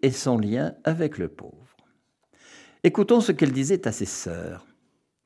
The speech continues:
Nous étanchons la soif du Christ en l'adorant dans l'Eucharistie, en le rencontrant personnellement face à face.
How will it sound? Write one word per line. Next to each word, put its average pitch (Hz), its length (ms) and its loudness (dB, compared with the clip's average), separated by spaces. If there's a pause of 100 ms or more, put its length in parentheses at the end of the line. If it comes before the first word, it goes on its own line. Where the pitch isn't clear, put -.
(400)
Nous 143 200 6
étanchons 196 640 4
la 147 120 4
soif 170 400 -2
du 135 140 -2
Christ - 480 -4
en 120 80 6
l'adorant 135 480 4
dans 131 120 2
l'Eucharistie, 123 840 0 (300)
en 127 140 4
le 127 80 8
rencontrant 117 600 0
personnellement 127 800 2
face 120 300 -2
à 104 40 -2
face. - 600 -10